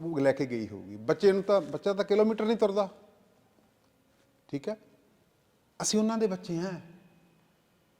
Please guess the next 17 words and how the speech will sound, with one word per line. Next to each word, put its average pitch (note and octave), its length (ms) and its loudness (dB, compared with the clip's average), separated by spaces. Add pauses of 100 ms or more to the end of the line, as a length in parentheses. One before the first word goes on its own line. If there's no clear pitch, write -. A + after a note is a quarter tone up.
ਤੇ F#3 80 -4
ਅਸੀਂ F3+ 200 -4
ਕੀ, G3 120 -10 (280)
ਕੋਈ A3 80 6
ਸ਼ਰਮ G3 320 6
ਆਉਂਦੀ F#3 280 4
ਆ C#4 60 8
ਵੀ C4 320 0 (160)
ਅਸੀਂ F#3 180 -2
ਜੋ G3 60 8
ਨੱਚੀ F3+ 280 2
ਜਾਂਦੇ E3 260 2
ਹਾਂ D3 80 -12 (500)
ਮੈਰਿਜ C#3 220 4
ਪੈਲਸਾਂ B2+ 400 -4
'ਚ? - 100 -18 (560)
ਬੋਲੋ, E3 280 2